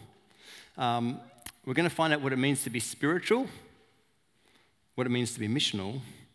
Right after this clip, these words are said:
and the one essential ingredient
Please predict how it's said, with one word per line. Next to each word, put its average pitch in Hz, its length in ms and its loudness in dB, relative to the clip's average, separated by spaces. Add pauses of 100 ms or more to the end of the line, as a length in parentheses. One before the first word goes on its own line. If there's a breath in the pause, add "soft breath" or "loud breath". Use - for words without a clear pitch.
(680 soft breath)
and 113 340 -2 (160)
the 120 100 -8
one 143 280 0
essential 123 640 -2 (180)
ingredient 113 840 -2